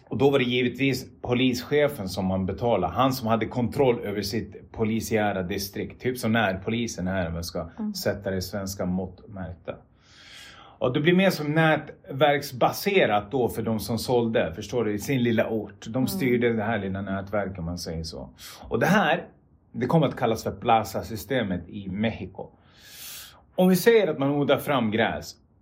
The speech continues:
Speaker 1: och nu ska jag förklara det här utifrån ett ekonomiskt perspektiv, precis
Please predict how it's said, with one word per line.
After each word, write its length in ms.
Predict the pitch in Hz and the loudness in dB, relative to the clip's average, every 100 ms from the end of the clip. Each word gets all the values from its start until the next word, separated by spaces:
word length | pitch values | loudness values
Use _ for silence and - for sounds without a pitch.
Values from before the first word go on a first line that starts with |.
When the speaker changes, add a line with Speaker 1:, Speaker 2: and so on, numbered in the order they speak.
| - | -2
Speaker 1:
och 120 | 170 | 4
nu 140 | 170 170 | 4 4
ska 160 | - | 2
jag 100 | 123 | 0
förklara 340 | 135 - 131 113 | 0 2 4 6
det 60 | |
här 120 | 104 107 | 4 2
utifrån 380 | 98 95 110 104 | 0 -4 -4 -4
ett 120 | 104 | -4
ekonomiskt 680 | - - 156 156 120 104 - | -6 -2 2 2 2 -2 -4
perspektiv, 840 | 117 107 - 110 95 - 135 92 - - | -4 -4 -4 -8 -8 -6 -4 -4 -8 -8
precis 800 | 123 120 - 170 180 180 - | -6 -6 -4 -2 0 0 -6